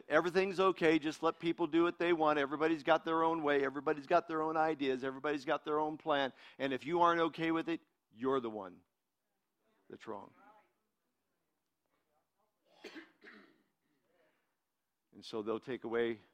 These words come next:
our rights. The ultimate, where this ultimately ends,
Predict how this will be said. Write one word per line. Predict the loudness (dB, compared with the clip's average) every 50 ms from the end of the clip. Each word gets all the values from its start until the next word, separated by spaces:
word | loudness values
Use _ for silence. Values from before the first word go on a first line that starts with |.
| _ _ _ _ _ _ _ _ _ _ _ _ -14
our | -10 -8 -6
rights. | -6 -6 -6 -6 -8 -12 -16 -20 -20 -20 _ _ _ _ _ _ _ _ _ _ _ _ _ _ _ _ _ _ _ _ _ _ _ _ _ _ _ _ _ _ _ _ _ _ _ -6
The | -2 0
ultimate, | 0 0 0 -2 -8 -12 -12 -12 -12 -14 _ _ _ _ _ _ _ _ _ _ _ _ _ _ _ _ _ _ _ _ _ _ _ _ _ _ _
where | -10 -10 -8
this | -8 -8 -8 -4
ultimately | -2 -2 -2 -2 -4 -6 -12 -12 -12 -10 -10 -8 -8 -8
ends, | -10 -12 -14 -18 -20 -20 -20